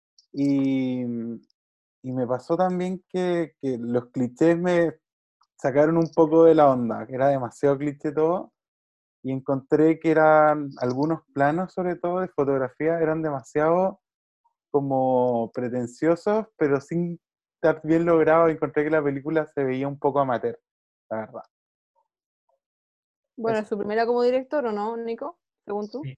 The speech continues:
Speaker 3: es su primera película como director, pero yo creo que algo más de, aparte que debe haber una dirección de fotografía también, no creo que
Speaker 2: Ah,
Speaker 3: todo eso
Speaker 2: sí.
Speaker 3: de-, requiera como dependa solo del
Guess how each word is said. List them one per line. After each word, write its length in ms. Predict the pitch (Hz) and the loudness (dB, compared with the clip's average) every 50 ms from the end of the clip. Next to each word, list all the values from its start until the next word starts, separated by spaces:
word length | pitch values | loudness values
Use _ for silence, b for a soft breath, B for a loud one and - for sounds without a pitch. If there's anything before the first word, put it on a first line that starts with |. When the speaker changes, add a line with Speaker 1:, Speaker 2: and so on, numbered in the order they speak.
| _ _ _ _ _ | _ _ _ _ _
Speaker 3:
es 140 | 139 139 135 | -14 -12 -10
su 80 | 156 | -10
primera 240 | 156 156 160 165 170 | -8 -4 -4 -4 -2
película 240 | 175 180 175 180 185 | -2 -2 -2 -2 -4
como 140 | 185 185 185 | -4 -4 -4
director, 460 | 180 175 175 170 _ - 185 185 185 _ | -4 -4 -6 -6 _ -6 -6 -6 -4 _
pero 220 | 170 151 147 143 | -2 -2 0 0
yo 140 | 139 139 139 | 0 -2 -2
creo 260 | 143 156 160 160 156 | -2 -4 -6 -6 -6
que 420 | 151 151 147 143 139 135 127 127 - - | -6 -2 -2 0 0 -2 -4 -6 -8 -14
algo 300 | _ 139 143 143 143 143 | _ -8 -6 -6 -4 -4
más 220 | 139 143 143 143 139 | -4 -4 -4 -6 -6
de, 500 | 143 147 147 151 147 147 147 147 143 139 _ | -6 -6 -6 -6 -6 -8 -8 -10 -12 -12 _
aparte 360 | 135 139 156 160 - 165 156 | -4 -4 -4 -2 -4 -6 -4
que 100 | 156 147 | -2 -2
debe 160 | 147 151 151 | -2 0 0
haber 120 | 151 156 160 | 0 0 0
una 100 | 160 165 | -2 -2
dirección 340 | 160 147 147 139 - 156 156 | -2 -2 -4 -4 -4 -8 -6
de 60 | 160 | -6
fotografía 520 | - 143 139 131 127 - - _ 143 147 | -6 -4 -4 -4 -6 -6 -10 _ -6 -6
también, 320 | 151 156 156 156 165 151 139 | -4 -6 -6 -4 -4 -4 -4
no 100 | 131 123 | -4 -4
creo 180 | 131 131 131 | -6 -6 -6
que 100 | 131 135 | -6 -6
Speaker 2:
Ah, 100 | 127 - | -8 -4
Speaker 3:
todo 120 | 139 143 143 | -6 -6 -6
eso 160 | 139 - 156 | -6 -8 -8
Speaker 2:
sí. 60 | 151 | -6
Speaker 3:
de-, 140 | 151 143 _ _ | -6 -8 _ _
requiera 460 | 143 139 139 147 147 147 147 143 139 _ _ _ | -8 -6 -4 -4 -4 -4 -6 -6 -10 _ _ _
como 160 | - 131 135 135 | -8 -6 -6 -6
dependa 260 | 131 139 139 139 139 | -4 -4 -4 -6 -6
solo 280 | 135 - 143 143 143 | -6 -6 -6 -4 -4
del 320 | 143 139 139 139 135 139 | -4 -4 -6 -6 -8 -10